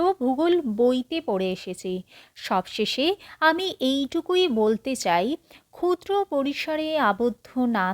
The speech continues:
থেকে জীবনে একবার অন্তত কিছুদিনের জন্যেও হলো নিজের চেনা গণ্ডি, চেনা মানুষজনকে ছেড়ে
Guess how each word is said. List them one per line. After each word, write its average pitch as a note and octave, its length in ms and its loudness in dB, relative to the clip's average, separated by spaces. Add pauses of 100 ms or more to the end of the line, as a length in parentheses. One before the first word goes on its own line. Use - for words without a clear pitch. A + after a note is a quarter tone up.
থেকে C4 440 -4 (340)
জীবনে F#4 460 2 (140)
একবার B3+ 760 4
অন্তত G#3+ 480 -2 (260)
কিছুদিনের G#3+ 680 -2 (100)
জন্যেও A3 680 2
হলো F4+ 400 2 (320)
নিজের F4 360 0 (160)
চেনা E4 480 0 (140)
গণ্ডি, B3 840 2
চেনা A3 480 -2
মানুষজনকে D4 1080 -2
ছেড়ে D4 520 -2